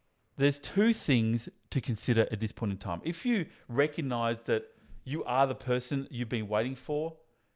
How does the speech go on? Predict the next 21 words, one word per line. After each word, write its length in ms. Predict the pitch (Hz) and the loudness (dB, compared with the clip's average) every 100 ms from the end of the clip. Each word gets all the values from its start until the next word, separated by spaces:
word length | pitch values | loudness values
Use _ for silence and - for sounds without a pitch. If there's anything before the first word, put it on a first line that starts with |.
| - | 0
there 160 | 131 147 | 0 2
is 200 | 151 127 | 0 4
no 280 | 123 127 | 8 8
other 220 | - 127 123 | 8 4 4
choice 560 | - 120 127 - - - _ | 2 4 4 2 -6 -14 _
but 320 | 101 113 - | 8 8 6
to, 100 | - - - | -4 -6 -8
to 180 | 123 113 | -4 0
act. 340 | 117 - - - - - - | 0 -2 -10 -18 -20 -20 -2
And 280 | 127 123 131 - | 2 4 2 -8
sure, 560 | - - 131 131 147 - - _ _ _ _ _ - | -6 0 4 4 2 0 -20 _ _ _ _ _ -2
no 220 | 120 135 | 8 8
one 160 | 139 123 | 8 6
owns 160 | 120 | 2
the 60 | 113 | 2
problem, 380 | 131 123 123 113 | 2 2 2 2
therefore 400 | 120 120 110 - | 2 4 0 6
I 280 | 113 - 120 | 6 8 4
own 100 | 123 | 2
the 60 | |
problem. 500 | 117 127 123 147 165 | 0 0 2 0 -2